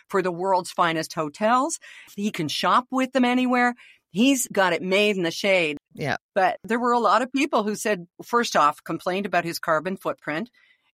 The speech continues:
Speaker 1: And the answer to that was, "Don't you think the plane was going anyway?" There's that.
Speaker 2: Yeah.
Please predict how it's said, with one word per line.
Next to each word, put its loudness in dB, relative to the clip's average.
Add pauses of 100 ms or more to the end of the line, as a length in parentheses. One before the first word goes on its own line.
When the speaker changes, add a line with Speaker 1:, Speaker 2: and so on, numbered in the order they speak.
Speaker 1:
And 4
the 2
answer 0
to -6
that 4
was, 0 (360)
"Don't -6
you -10
think -4
the -12
plane -6
was -8
going -4
anyway?" -2 (180)
There's 0
that. 0 (240)
Speaker 2:
Yeah. -4